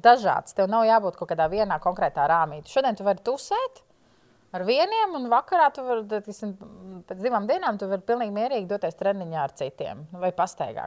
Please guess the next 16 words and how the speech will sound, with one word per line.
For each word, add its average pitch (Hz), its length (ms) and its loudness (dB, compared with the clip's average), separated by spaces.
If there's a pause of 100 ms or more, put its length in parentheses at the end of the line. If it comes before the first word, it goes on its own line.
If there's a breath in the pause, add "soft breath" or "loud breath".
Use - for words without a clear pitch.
kaut - 160 -8
kādā, 120 320 -4 (320)
izmest 175 320 -10
kādu 143 240 -8
līkumu. 160 400 -10
Ā, 302 320 -2
vēl 320 220 0
ir 254 100 -4
viena 190 240 -4
motivācija. 170 560 -6 (320 loud breath)
Bet, 214 80 -10
nu, 247 80 -8
tas 262 160 0
ir 226 120 -6
tikai 214 260 0
tādiem. 165 260 2